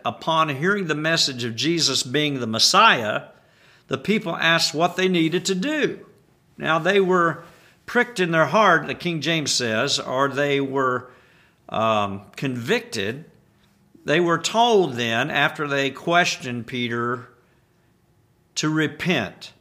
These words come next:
to believe and be baptized, and that God would give them the gift of the Holy Spirit. So you know what happened? Three thousand were added to the church that day in Acts chapter two.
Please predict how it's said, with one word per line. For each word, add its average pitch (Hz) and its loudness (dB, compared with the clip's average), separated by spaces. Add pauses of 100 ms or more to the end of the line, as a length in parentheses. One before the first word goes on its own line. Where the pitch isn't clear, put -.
(140)
to 160 -4
believe 151 0
and 117 -8
be 151 -2
baptized, 110 0 (880)
and 123 -8
that 143 0
God 196 2
would 160 -2
give 143 0
them 117 -2
the 123 -2
gift 131 -2
of 123 -6
the 117 -4
Holy 113 -4
Spirit. - -6 (400)
So - -6
you 180 2
know 220 0
what 220 2
happened? 226 -2 (500)
Three 233 2
thousand 190 0 (680)
were 139 0
added 160 4
to 147 -6
the 135 -4
church 143 0
that 127 0
day 113 0
in 113 -6
Acts 113 -8
chapter - -2
two. 95 -10